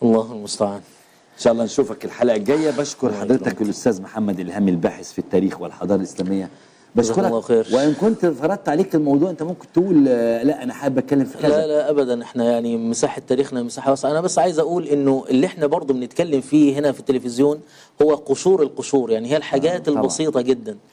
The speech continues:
Speaker 2: طبعًا.
Speaker 1: إنما يظل بقى العلم نفسه في الكتب وعند المتخصصين. يعني إحنا دلوقتي بنلقي أضواء بس على
Speaker 2: بس ده
Speaker 1: المواضيع.
Speaker 2: مطلوب.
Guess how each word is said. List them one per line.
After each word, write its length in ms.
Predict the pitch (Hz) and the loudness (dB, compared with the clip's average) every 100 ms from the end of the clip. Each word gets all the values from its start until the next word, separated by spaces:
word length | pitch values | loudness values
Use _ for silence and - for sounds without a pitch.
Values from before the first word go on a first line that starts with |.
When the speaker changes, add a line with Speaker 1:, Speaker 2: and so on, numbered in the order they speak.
| - | -6
Speaker 2:
طبعًا. 180 | 92 85 | -4 -2
Speaker 1:
إنما 380 | 131 139 151 156 | 2 4 4 2
يظل 480 | 151 143 139 196 165 | 4 2 2 0 0
بقى 180 | 165 170 | 2 2
العلم 460 | 147 135 180 175 | 2 0 0 0
نفسه 420 | 156 170 - 170 233 - _ | -2 -2 -4 -4 -6 -8 _
في 160 | - 147 | 0 0
الكتب 460 | 131 165 156 151 | 2 0 2 2
وعند 240 | 135 143 139 | 0 0 -2
المتخصصين. 800 | 131 123 - 117 120 117 107 113 | -2 -6 -8 -4 -2 -2 -4 -2
يعني 160 | 117 | -2
إحنا 120 | 135 | 2
دلوقتي 240 | 147 165 165 | 2 2 -2
بنلقي 360 | 143 175 170 | -4 -2 0
أضواء 440 | 156 131 135 151 123 | 0 2 4 2 2
بس 260 | 135 135 | -4 -2
على 180 | 123 120 | -2 0
Speaker 2:
بس 100 | 113 | 0
ده 60 | 143 | 2
Speaker 1:
المواضيع. 180 | 214 208 | 0 0
Speaker 2:
مطلوب. 200 | 220 | -2